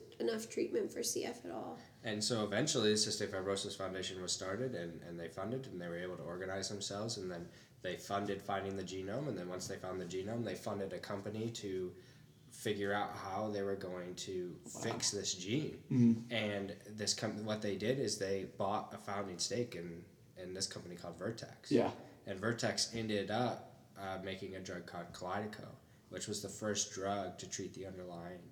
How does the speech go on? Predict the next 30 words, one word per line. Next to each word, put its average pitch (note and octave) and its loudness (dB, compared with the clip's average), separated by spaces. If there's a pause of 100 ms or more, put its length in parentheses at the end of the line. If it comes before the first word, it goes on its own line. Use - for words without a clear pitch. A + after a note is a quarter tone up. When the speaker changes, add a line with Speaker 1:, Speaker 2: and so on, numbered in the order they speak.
(420)
Speaker 2:
cause E2+ -6
of E2 -8
cystic - -2
fibrosis - -6
many - -2
Speaker 3:
Okay. F#2 0
Speaker 2:
years F2+ -4
later. F2+ -8
And F#2+ -8
then G2+ 0
now F#2+ 0
they F#2 -4
made, E2+ -8
of - -12
course, F#2 -4 (160)
Orkambi, F#2 -2
which E2 0
Speaker 3:
Yeah. B2+ 12
Speaker 2:
is - 6
another A#2+ 2
drug, F#2 -2
and F#2 -4
now F#2+ 0
they're, F#2 -4 (500)
which - 0 (140)
caused, - -2
you G2 2
know, F#2+ -4
s-, - -2
um, E2+ -6